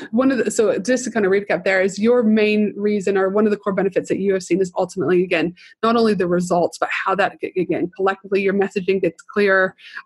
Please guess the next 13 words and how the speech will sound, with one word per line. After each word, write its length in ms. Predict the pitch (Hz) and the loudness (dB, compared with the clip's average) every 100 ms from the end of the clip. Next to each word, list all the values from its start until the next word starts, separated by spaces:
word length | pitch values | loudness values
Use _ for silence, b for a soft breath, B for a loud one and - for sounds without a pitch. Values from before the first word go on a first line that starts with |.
| - | -4
Um, 380 | 180 175 185 285 | -2 0 -2 0
and 120 | 196 | 2
then 140 | 170 | 2
again, 360 | 160 196 226 185 | 2 2 2 0
obviously 360 | - 180 190 | -2 -4 -2
you've 120 | 196 185 | 0 -2
got 160 | 156 | -2
that 160 | 151 - | -4 -6
conversion 440 | 185 185 196 196 | -6 -2 0 0
on 120 | 190 | 0
the 100 | 185 | 0
other 200 | 185 185 | 0 2
end. 340 | 190 208 285 | 2 2 0